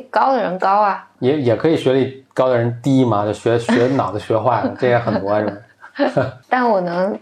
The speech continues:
Speaker 1: 能，能想到，就是他会说，啊，比如说他是一个硕士，或者我找了一个博士，我找了一个牛津的博士。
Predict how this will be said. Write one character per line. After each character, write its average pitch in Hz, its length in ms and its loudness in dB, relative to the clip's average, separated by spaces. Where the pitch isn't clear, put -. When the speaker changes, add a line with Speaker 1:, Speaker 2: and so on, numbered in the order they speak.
Speaker 1:
能， 180 300 -4
能 180 260 0
想 175 260 -4
到， 175 320 0
就 175 180 -6
是 156 220 -8
他 190 120 -12
会 185 120 -2
说， 175 580 -2
啊， 143 260 -14
比 - 60 -16
如 160 60 -12
说 - 120 -18
他 220 200 -2
是 214 240 -2
一 165 120 -6
个 165 680 -2
硕 - 340 0
士， - 340 -8
或 - 140 -8
者 170 60 -2
我 180 120 0
找 160 260 -2
了 160 80 -6
一 170 60 -6
个 180 100 -4
博 - 320 -8
士， - 400 -4
我 190 120 2
找 190 220 0
了 165 60 0
一 - 20 0
个 202 80 0
牛 185 220 2
津 330 260 0
的 285 80 2
博 - 260 -4
士。 - 320 -6